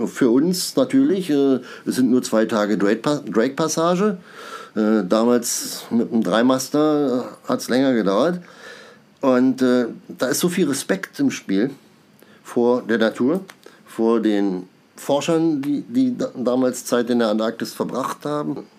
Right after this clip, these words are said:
Das ist eine große Faszination, immer wieder und immer wieder und immer wieder. Nicht? Also, ähm, und für Leute, die zum ersten Mal dahin fahren, äh, ja, ist,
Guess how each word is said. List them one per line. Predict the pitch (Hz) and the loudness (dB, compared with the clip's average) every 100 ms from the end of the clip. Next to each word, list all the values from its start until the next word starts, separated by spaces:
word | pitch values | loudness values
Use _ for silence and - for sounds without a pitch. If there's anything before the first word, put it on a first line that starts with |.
| - | -12
Das | 131 | -8
ist | 180 | -2
eine | 170 | 2
große | 180 165 | 2 0
Faszination, | 139 156 - 143 135 123 113 | -2 -4 -2 0 0 2 2
immer | 175 170 | 2 2
wieder | 160 85 - | 0 -2 -2
und | 123 127 | -2 0
immer | 143 139 | 0 2
wieder | 127 117 | 2 2
und | 98 | 0
immer | 101 117 107 | 0 0 0
wieder. | 110 78 - - - - - - - | 0 -2 -10 -20 -20 -20 -20 -16 -6
Nicht? | 104 | -4
Also, | 107 95 95 95 104 | -2 0 2 2 0
ähm, | 101 104 | 0 2
und | 110 - | -2 0
für | 135 | 2
Leute, | 120 139 | 4 4
die | 139 | 0
zum | 135 135 | 2 2
ersten | 127 127 123 | 2 0 2
Mal | 123 | 2
dahin | 143 139 139 | 2 0 -2
fahren, | 139 139 147 139 - - - - | -2 0 0 -2 -10 -18 -14 -2
äh, | 117 120 110 - | 0 0 -2 -2
ja, | 113 - | -2 -2
ist, | - - | -10 -10